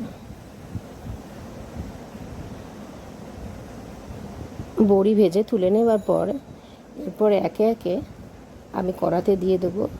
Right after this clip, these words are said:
শুকনো লঙ্কা আর পাঁচ ফোড়ন। দেওয়ার পরপরই আমি আলু, কেটে রাখা আলু আর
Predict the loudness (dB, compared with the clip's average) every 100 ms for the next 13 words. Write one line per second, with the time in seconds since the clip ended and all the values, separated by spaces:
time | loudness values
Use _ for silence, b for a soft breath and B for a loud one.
0 | -14 -18 -18 -14 -2 -2 2 4 4 4
1 | 0 0 0 2 0 0 -6 -6 -6 -10
2 | -12 -12 -12 -12 -12 -14 -16 -16 -16 -14
3 | -14 -12 -12 -14 -16 -16 4 8 8 6
4 | 4 2 2 4 6 4 2 -8 -18 -18
5 | -18 -20 -18 -18 -18 -18 -16 -10 -4 4
6 | 4 4 0 -16 -20 -18 -16 -16 -6 -4
7 | 0 2 0 -2 0 2 4 2 0 -10
8 | -18 -18 -16 -16 -6 2 2